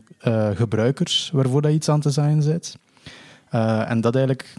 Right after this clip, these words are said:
ja, als uitgangspunt te nemen. Ehm, dat je de assumpties dat er zouden zijn, dat je in dat proces, eh, hebt, dat je die probeert te kaderen. Dat je problemen eigenlijk probeert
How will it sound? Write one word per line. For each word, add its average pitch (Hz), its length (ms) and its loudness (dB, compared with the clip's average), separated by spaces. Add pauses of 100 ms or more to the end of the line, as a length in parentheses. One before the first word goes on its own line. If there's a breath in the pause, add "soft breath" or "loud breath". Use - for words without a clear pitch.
ja, 123 120 2
als 117 280 -4
uitgangspunt 147 680 0
te 156 80 0
nemen. 165 340 0 (540 soft breath)
Ehm, 113 800 2
dat 120 260 2
je 113 400 2
de 120 120 -2
assumpties 151 600 2
dat 151 160 2
er 151 60 4
zouden 147 340 4
zijn, 147 260 2
dat 135 120 4
je 120 300 0 (180)
in 139 180 2
dat 135 140 2
proces, - 760 -2
eh, 117 400 0
hebt, - 340 -4
dat 123 120 0
je 135 60 2
die 127 80 0
probeert 120 260 0
te - 80 -8
kaderen. 147 500 2 (1000 loud breath)
Dat 139 140 2
je 151 60 0
problemen 147 520 2
eigenlijk 151 320 2
probeert 135 640 -2